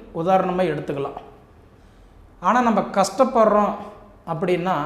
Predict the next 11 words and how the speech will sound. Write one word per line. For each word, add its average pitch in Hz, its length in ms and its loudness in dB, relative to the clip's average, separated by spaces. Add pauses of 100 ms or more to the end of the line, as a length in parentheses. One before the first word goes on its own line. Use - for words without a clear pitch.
(720)
அதுக்கு 156 300 -4 (200)
நாலே 214 360 6 (180)
நாலு 190 200 2 (280)
ரீசன் 208 300 0 (100)
மட்டும்தான் 165 420 -2
உண்டு, 147 180 -8 (360)
நாலே 196 320 2
நாலு 202 300 0 (240)
காரணங்கள் 202 600 2 (100)
மட்டும்தான் 160 440 -4
உண்டு. 139 140 -10